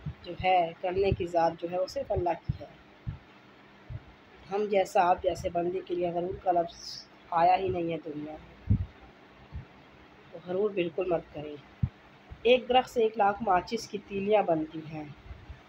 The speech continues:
मगर एक माचिस की तीली एक दरख्त जला सकती है।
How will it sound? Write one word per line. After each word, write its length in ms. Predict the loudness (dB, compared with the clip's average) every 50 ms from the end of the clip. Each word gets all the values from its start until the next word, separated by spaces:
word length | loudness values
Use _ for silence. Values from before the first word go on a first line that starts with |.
| -20 -20 -20 -20 -20 -20 -20 -20 -20 -20 -20 -10 -6
मगर 240 | -4 0 0 0 0 2 2
एक 200 | 2 2 2 0
माचिस 360 | -2 -2 -2 -2 -4 -4 -4
की 80 | -6 -6
तीली 280 | -4 -4 -4 -4 -2 -2 -2
एक 80 | -2 -2 2
दरख्त 920 | 4 4 4 2 -2 -14 -20 -20 -20 -20 -20 -20 -20 -20 -20 -18 -16 -6
जला 340 | -2 -2 0 2 2 0 0 -2
सकती 380 | -4 -6 -6 -6 -6 -6 -6 -8
है। 240 | -8 -10 -12 -14